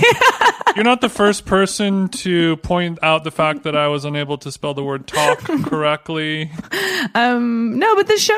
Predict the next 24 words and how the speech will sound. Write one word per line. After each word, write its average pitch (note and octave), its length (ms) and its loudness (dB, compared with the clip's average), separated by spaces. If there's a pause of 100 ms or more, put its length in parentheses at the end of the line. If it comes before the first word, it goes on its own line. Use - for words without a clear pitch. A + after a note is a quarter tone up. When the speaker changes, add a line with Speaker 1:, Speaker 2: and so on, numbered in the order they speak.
Speaker 1:
is B4+ 160 0
cool. F#4 260 2
Speaker 2:
But A#3+ 120 8
it, F#3 240 0
it'll A3 180 2
be A#3 120 2
one G#3 160 6
of F#3+ 80 4
those E3+ 180 4
fun C#3+ 320 -2
things B2 440 -10
that C3+ 120 -10
we B2+ 80 -10
just B2 220 -18
keep, - 260 -18
you G#3+ 60 -4
Speaker 1:
It's - 100 -4
a C#4+ 60 0
Speaker 2:
know. C4 60 -8
Speaker 1:
fun, B3 200 -2
yeah, A3 320 -2
an F#3 80 -4
Easter F#3 280 -2
egg. F#3+ 200 -4